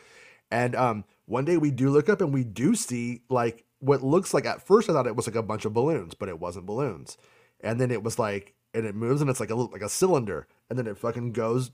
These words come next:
oh, and then we just, like, lose track of it. Like, it's, like, flying towards the sun for us, and we just can't see it in the sunbeams of the sky anymore. And I was like, "Wow." And then I, so, like, I go on Twitter to ask,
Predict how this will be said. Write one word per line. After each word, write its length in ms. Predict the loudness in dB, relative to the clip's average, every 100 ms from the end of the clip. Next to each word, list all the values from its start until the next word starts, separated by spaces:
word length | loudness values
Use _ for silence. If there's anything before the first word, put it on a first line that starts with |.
| -6
oh, 160 | -2 0
and 160 | 0
then 120 | 0
we 80 | 0
just, 200 | 0 2
like, 180 | 2 2
lose 240 | 0 0 2
track 260 | -2 0
of 120 | -4
it. 140 | -4 -6
Like, 260 | -8 -8 -10
it's, 120 | -4
like, 140 | -4
flying 360 | 0 0 0 -2
towards 400 | 0 4 4 2
the 80 | -4
sun 340 | -2 -4 -4
for 180 | -8 -10
us, 200 | -10 -12
and 120 | -8 -6
we 60 |
just 160 | -6 -8
can't 260 | -8 -6
see 220 | -8 -6 -6
it 100 | -8
in 100 | -12
the 80 | -8
sunbeams 600 | -8 -8 -12 -14 -12 -14
of 60 |
the 80 | -14
sky 360 | -10 -8 -8 -10
anymore. 420 | -14 -18 -18 -20 _ -20 -20 -20 -20 _ -4
And 260 | 0 2 2
I 40 |
was 100 | 2
like, 120 | 2
"Wow." 300 | 2 4 4
And 180 | 2 0
then 120 | 0
I, 160 | 0 -4 0
so, 100 | 0
like, 100 | 2
I 80 | 4
go 180 | 4
on 120 | 4 0
Twitter 320 | 2 4 4
to 80 | 2
ask, 180 | -4